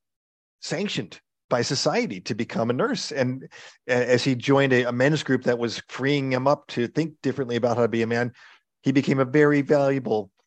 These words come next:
uh, nurse and, and started changing the culture of, of cynicism within the, an E R that he worked at. So there's a lot of really positive things that can happen there. And I love this model you just put up there, Jessica, 'cause I, and I, and I think it is possible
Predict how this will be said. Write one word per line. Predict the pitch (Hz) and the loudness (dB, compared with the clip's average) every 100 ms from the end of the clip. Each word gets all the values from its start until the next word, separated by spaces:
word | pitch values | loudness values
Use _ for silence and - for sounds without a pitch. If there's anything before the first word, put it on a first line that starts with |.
| _ _ | _ _
uh, | 110 | -6
nurse | 113 104 - - - | -4 -4 -4 -8 -8
and, | 117 | -6
and | 117 117 | -4 -4
started | - 135 120 | 0 0 2
changing | - 139 127 131 | -2 -2 -2 -4
the | |
culture | 113 - 131 - 110 | -4 -4 -4 -2 0
of, | 107 113 | 0 -2
of | 117 | -8
cynicism | - 139 139 151 127 117 | -2 0 2 0 -2 -2
within | 107 117 | 0 -2
the, | 113 117 | -4 -8
an | 127 | -6
E | 131 127 | -2 2
R | 147 147 | 2 2
that | 101 | 0
he | |
worked | 95 95 - | -6 -8 -10
at. | 90 - - - - | -14 -18 -20 -20 -14
So | - 147 | 2 4
there's | 143 127 | 6 4
a | |
lot | 156 226 175 | 4 4 4
of | 143 | 4
really | 170 | 0
positive | 147 151 143 127 123 | -2 -2 -4 -4 -6
things | 135 - | -6 -8
that | 131 123 | -6 -4
can | - | -4
happen | 165 127 - 107 | -2 -2 -2 -4
there. | 104 104 98 - - - _ _ | -4 -4 -8 -18 -20 -20 _ _
And | 139 127 | 0 2
I | |
love | 135 185 | 6 4
this | 165 - | 4 -2
model | 143 143 135 | 0 2 0
you | 120 | -2
just | 117 120 - | -4 -8 -6
put | 123 | -4
up | 120 | -4
there, | 127 | -2
Jessica, | 123 117 - 117 | -2 -2 -2 -4
'cause | 117 120 | -2 -8
I, | 127 - - | -12 -14 -8
and | 131 | -4
I, | 131 131 | -4 0
and | 139 | 0
I | |
think | 135 170 170 | 2 2 2
it | |
is | 147 135 - _ _ | 2 0 -6 _ _
possible | - 117 104 - 101 | -8 -6 -6 -8 -4